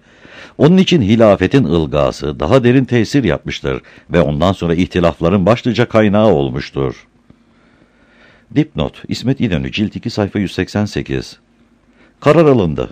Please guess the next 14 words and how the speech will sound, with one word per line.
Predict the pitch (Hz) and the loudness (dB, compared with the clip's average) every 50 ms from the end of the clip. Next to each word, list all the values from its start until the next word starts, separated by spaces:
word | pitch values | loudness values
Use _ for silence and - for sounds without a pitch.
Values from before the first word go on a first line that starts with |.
| - - | -6 -2
ama | - 117 107 95 | -2 0 2 2
hemen | 113 104 95 92 | 2 2 0 0
açıklanmadı. | 90 76 - - - 73 67 65 64 62 65 62 60 64 58 - _ _ _ _ - | 0 -2 -4 -6 -6 -4 -4 -4 -4 -4 -6 -6 -6 -6 -8 -10 _ _ _ _ -6
Mustafa | 104 110 - - 87 - 117 | -6 -6 -2 -2 -2 -2 -2
Kemal | - 80 73 82 90 82 | -2 -2 0 0 0 0
yirmi | 76 87 92 82 80 101 | 0 0 0 0 0 0
üç | 117 - | -2 -2
Şubat'ta | - - 73 76 73 - - 85 | -2 -4 -4 -4 -4 -2 -2 0
Ankara'ya | 90 110 107 - 76 76 82 87 80 67 | 2 2 0 0 0 0 0 0 0 -2
döndü. | 73 69 67 67 62 64 62 58 53 _ _ _ _ _ _ _ _ _ _ - - | -2 -4 -4 -6 -6 -6 -8 -8 -10 _ _ _ _ _ _ _ _ _ _ -12 -10
Dipnot, | 82 - - - 101 - - | -10 -8 -4 -4 -4 -4 -4
özerdim, | 69 69 65 69 69 67 69 113 117 - | -4 -4 -2 -2 -4 -4 -4 -6 -6 -4
sayfa | - 82 73 - 85 | -4 -6 -6 -6 -6
seksen. | 80 - 69 67 - 67 64 62 57 | -8 -6 -8 -8 -6 -8 -8 -8 -10